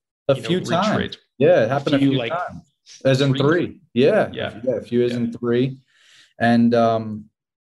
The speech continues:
Speaker 1: yeah, I mean, listen, if you have, you have the banker on your side and essentially their banker,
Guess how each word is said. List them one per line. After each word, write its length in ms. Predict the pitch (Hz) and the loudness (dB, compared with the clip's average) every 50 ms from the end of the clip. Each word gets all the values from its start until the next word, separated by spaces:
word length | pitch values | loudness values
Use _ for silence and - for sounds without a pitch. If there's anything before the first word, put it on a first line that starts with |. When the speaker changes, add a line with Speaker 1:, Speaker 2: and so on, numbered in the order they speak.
| _ _ _ _ _ _ _ - - - - | _ _ _ _ _ _ _ -18 -6 -2 0
Speaker 1:
yeah, 200 | 147 170 220 214 | 2 4 4 4
I 40 | |
mean, 160 | 156 139 135 156 | 4 4 2 2
listen, 240 | 180 180 - 131 | 2 2 2 0
if 100 | 113 117 | 0 0
you 100 | - 110 110 | 0 -2 0
have, 280 | 127 131 135 135 127 120 | 0 -2 -2 -2 -4 -2
you 120 | 131 120 117 | -2 0 0
have 160 | 127 139 139 | 0 0 -2
the 80 | 131 | -2
banker 320 | 117 113 127 135 131 131 131 | -2 0 0 0 0 0 -2
on 120 | 127 120 | -2 -2
your 100 | 117 113 | -2 -4
side 580 | 117 - 147 147 147 143 123 120 117 113 113 - - | -2 0 0 0 2 2 2 0 0 -2 -4 -6 -4
and 340 | 123 113 113 113 110 107 113 | -2 -2 -2 -2 -2 -2 -2
essentially 540 | 110 110 110 - 131 123 117 117 120 117 101 | -2 -2 0 -2 -2 -2 -2 -2 -2 -2 0
their 240 | 107 120 131 135 | 2 2 2 2
banker, 640 | 113 107 113 110 110 104 107 107 107 107 113 113 - | 2 0 0 -2 -2 -4 -4 -2 0 0 0 -2 -6